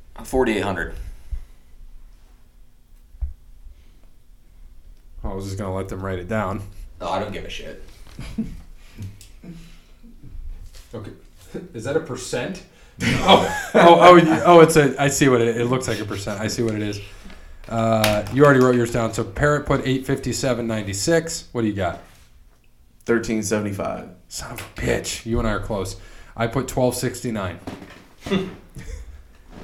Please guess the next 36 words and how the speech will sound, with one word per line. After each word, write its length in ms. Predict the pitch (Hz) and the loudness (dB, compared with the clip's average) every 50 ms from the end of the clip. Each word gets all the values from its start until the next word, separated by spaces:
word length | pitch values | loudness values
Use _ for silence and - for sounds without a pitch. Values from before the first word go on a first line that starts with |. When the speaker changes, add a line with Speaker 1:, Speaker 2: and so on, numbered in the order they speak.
| - - - - | -18 -18 -16 -12
Speaker 2:
So 180 | - - 127 120 | -2 2 4 4
we're 100 | 120 120 | 4 4
gonna 160 | 120 113 110 | 2 0 0
see. 540 | - - - 165 151 127 120 117 117 120 - | 0 2 4 6 6 6 6 6 4 2 2
<laughs> 1600 | - - - - - - - 180 180 165 - 170 - - 123 - - 127 127 123 - - - 131 - - - - - 120 - - - | 0 -2 -4 -4 -6 -6 -6 -4 -4 -4 -4 -6 -6 -6 -8 -8 -8 -8 -8 -8 -10 -8 -8 -8 -8 -8 -12 -12 -10 -10 -8 -4 -4
I 100 | 117 - | -2 2
hope 280 | - 165 147 - - | 4 4 4 4 4
it's, 220 | 160 - - - 147 | 4 2 4 0 0
like, 180 | 151 143 - | -2 0 2
eleven 400 | 139 127 120 120 120 117 120 113 | 2 2 4 2 2 0 0 -2
hundred 480 | 110 107 120 113 110 107 107 104 117 117 | -4 -4 -4 -4 -4 -4 -4 -2 -2 0
so 100 | 127 117 | 0 0
I 100 | 110 110 | 0 0
can 160 | 104 113 104 104 | -2 -4 -4 -4
get 160 | 117 120 120 | -4 -4 -4
the 80 | 117 107 | -6 -4
two 220 | - - 110 110 | -4 -4 -4 -4
points 320 | - 113 113 113 110 107 | -4 -4 -4 -4 -4 -6
here. 260 | - 101 101 101 101 - - - - - - - - - | -8 -10 -10 -10 -10 -12 -12 -14 -14 -16 -16 -16 -10 -6
I 40 | 123 | -2
don't 240 | 131 131 123 120 127 | -2 -2 0 0 2
need 160 | 131 127 110 | 2 2 2
'em. 240 | 101 107 143 285 - - - - - - - - - - - - - _ _ - _ _ - - 147 147 - - - - - _ _ _ _ _ _ _ _ _ _ | 2 0 -4 -6 -6 -10 -16 -20 -20 -20 -20 -20 -20 -20 -20 -20 -20 _ _ -20 _ _ -20 -20 -20 -20 -20 -20 -20 -20 -20 _ _ _ _ _ _ _ _ _ _
Let's 180 | - 110 107 - | -6 -6 -4 -4
see. 160 | - 120 113 | -2 0 0
It's 140 | 110 98 - | 0 0 0
gonna 180 | - 110 101 95 | -2 -2 -2 -2
be 140 | 107 107 | 0 -2
interesting. 500 | 110 110 - 98 - - 98 95 92 - - - | -2 -2 -4 -6 -6 -6 -6 -6 -8 -10 -12 -16
Closest 480 | - - 117 101 98 - 101 - 110 - | -8 -6 -4 -4 -4 -4 -6 -8 -6 -6
gets 220 | 104 92 - - | -6 -6 -4 -4
the 100 | - 101 | -6 -6
point. 400 | 101 - 117 107 104 101 98 98 | -4 -4 -2 -2 -2 -4 -6 -6
He's 220 | - 107 95 98 | -6 -6 -4 -4
typing 400 | 101 107 104 95 95 107 101 98 | -4 -2 -2 -2 -2 -4 -4 -4
now. 400 | 101 101 101 101 101 98 98 101 | -4 -4 -4 -4 -4 -4 -6 -8